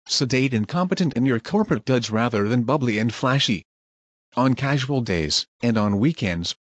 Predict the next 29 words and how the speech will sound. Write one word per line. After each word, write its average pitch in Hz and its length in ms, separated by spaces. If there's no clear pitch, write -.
however, 117 540
when 135 220
you 123 120
can 113 200
shed 147 260
off 127 240
your 120 140
suits, 135 440
an 127 140
awesome 127 320
way 131 220
of 113 120
dressing 107 560
young 131 260
is 117 160
to 120 140
wear 110 240
a 107 80
pastel 127 500
dress 110 460
in 131 100
light 139 260
fabric, 143 520
especially 143 560
during 127 400
summer. 120 420
Tie 120 200
back 110 340
your 160 340